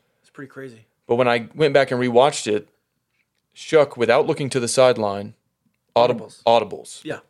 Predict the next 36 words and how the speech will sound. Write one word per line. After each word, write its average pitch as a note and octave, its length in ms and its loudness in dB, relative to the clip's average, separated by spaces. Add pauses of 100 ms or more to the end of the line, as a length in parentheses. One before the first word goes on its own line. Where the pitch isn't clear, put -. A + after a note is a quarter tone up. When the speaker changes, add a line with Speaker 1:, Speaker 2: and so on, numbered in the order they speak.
(360)
Speaker 2:
So - 160 -2
that's D3 240 2
not D#3 180 0
the C#3+ 60 4
offensive C#3 400 2
coordinator. A#2+ 540 -4
Now, D3 220 0
it C3 60 -2
is F3+ 120 -2
the F#3+ 120 6
offensive B2+ 340 0
coordinator B2 360 2
allowing A#2+ 340 4
the B2 60 -6
quarterback A#2 420 -2
to G#2+ 80 -18
check A#2 280 0
at G#2+ 80 -2
the - 80 -6
line, G#2+ 340 -2
and, A2 180 -8
and A#2 120 -4
maybe A#2 160 0
Speaker 1:
Right. A#2 60 0
Speaker 2:
there's A2 120 -2
a G#2+ 60 -12
debate A2+ 320 -2
to - 80 -14
be A2 120 -6
had A2 200 0
about G#2+ 340 0
how A#2+ 140 0
long A2 240 0
that A2 200 0
leash G#2 280 -10
is. G#2 260 -16